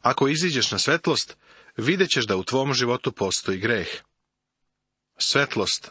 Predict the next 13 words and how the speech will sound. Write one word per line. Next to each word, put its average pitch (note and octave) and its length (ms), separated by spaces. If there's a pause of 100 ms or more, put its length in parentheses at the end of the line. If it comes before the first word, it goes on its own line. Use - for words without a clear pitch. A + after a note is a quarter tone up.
a G2+ 80
to - 140
je G#2 60
Božja G#2 360
reč, C3 360 (600)
otkriva D#3 540
nam C#3+ 180
šta - 240
je F2+ 80
tu. G2 320 (1200)
Pokušaj D#3 480
sa C#3 200
ovim. B2 340